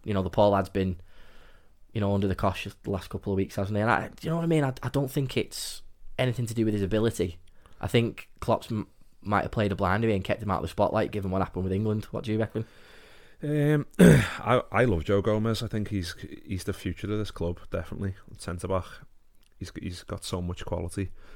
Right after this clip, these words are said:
Speaker 2: Of course, when he's not playing in the team, it, it's gonna, it, it, it, it, it seems to have affected him more than I expected it to, confidence-wise anyway. I thought,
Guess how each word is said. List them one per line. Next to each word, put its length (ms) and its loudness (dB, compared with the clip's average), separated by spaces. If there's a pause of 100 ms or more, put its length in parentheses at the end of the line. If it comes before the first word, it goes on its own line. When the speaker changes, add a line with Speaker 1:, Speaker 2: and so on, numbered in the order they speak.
(240)
Speaker 2:
Of 100 -10
course, 320 6
when 120 2
he's 100 0
not 120 -2
playing 180 -2
in 100 -2
the 60 -2
team, 360 -2 (300)
it, 260 -12
it's 160 -8
gonna, 240 -4
it, 200 -6
it, 300 -4
it, 240 2
it, 120 -8
it 140 -2
seems 180 4
to 80 4
have 100 4
affected 340 -2
him 100 0
more 220 0
than 140 0
I 60 0
expected 420 -4
it 80 -6
to, 200 -2 (680)
confidence-wise 720 2
anyway. 340 2
I 60 2
thought, 380 2